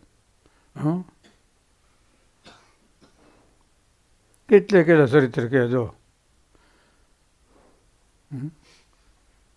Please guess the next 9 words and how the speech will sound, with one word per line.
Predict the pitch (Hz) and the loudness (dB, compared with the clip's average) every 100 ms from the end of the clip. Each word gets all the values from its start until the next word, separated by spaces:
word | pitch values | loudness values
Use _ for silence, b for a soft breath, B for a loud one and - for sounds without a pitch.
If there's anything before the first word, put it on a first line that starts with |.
| _ _ _ _ _ _ _ b b b - 196 226 202 233 202 - 147 113 95 - - - _ - - - 107 - _ _ _ _ _ _ _ _ _ _ _ _ b b b | _ _ _ _ _ _ _ b b b 4 6 6 4 2 2 2 0 -2 -10 -14 -16 -18 _ -10 -10 -12 -18 -18 _ _ _ _ _ _ _ _ _ _ _ _ b b b
<coughs> | |
મીણબાઈનું | 151 147 147 143 143 139 | 0 2 4 4 4 2
કમિયાળું | 131 143 147 143 139 139 | 2 2 6 6 6 4
ત્યાં | 135 | 2
ગયા, | 123 160 139 117 b _ | 4 4 4 0 b _
પછી | 143 | -2
ઓલો | 143 143 143 | 2 2 2
બાવ | 135 143 147 131 | 2 4 4 2
આવ્યો, | 147 143 113 | 2 2 0